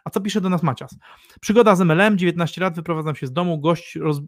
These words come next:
rozbijający się z pieniędzmi zaproponował współpracę. Okej, spróbujmy. Kirby, odkurzacze, wtedy po jedenaście tysięcy, prawie dwie dekady inflacji wcześniej. Wow, to jak samochód. Puszczało się go,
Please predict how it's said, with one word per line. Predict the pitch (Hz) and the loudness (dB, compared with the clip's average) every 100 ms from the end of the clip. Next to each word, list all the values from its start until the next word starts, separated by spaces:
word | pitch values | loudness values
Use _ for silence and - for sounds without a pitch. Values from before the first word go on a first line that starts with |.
| 202 | -4
rozbijający | 170 156 170 170 160 147 | -4 -2 -2 -2 -4 -6
się | 156 | -8
z | |
pieniędzmi | - 151 175 165 | -6 -4 -4 -4
zaproponował | 156 151 147 151 139 131 | -4 -4 -4 -4 -2 -4
współpracę. | - 123 170 170 - 160 - _ - | -6 -6 -4 -4 -4 -6 -8 _ -6
Okej, | 196 202 | 0 0
spróbujmy. | - 160 135 117 110 _ - | 0 -2 -2 -2 -8 _ -2
Kirby, | 180 131 131 | 0 0 -4
odkurzacze, | 143 - 165 196 196 170 - _ | -8 -6 -2 0 -2 -6 -8 _
wtedy | _ 196 180 | _ 0 2
po | 170 | 2
jedenaście | 156 147 - | 2 0 -6
tysięcy, | 120 - 185 - | -10 -6 -6 -6
prawie | 143 135 | -6 -4
dwie | 127 | -2
dekady | 151 143 131 | -4 -2 -2
inflacji | 131 123 131 - | -4 -4 -8 -8
wcześniej. | - 117 - 127 | -10 -10 -12 -4
Wow, | 147 160 113 - _ | 4 4 4 -2 _
to | 220 | -2
jak | 226 | -2
samochód. | 320 311 139 123 _ _ _ _ _ _ | 0 0 0 -4 _ _ _ _ _ _
Puszczało | 180 - 247 214 | -4 2 4 4
się | 202 | 2
go, | 175 175 160 151 | 4 4 4 0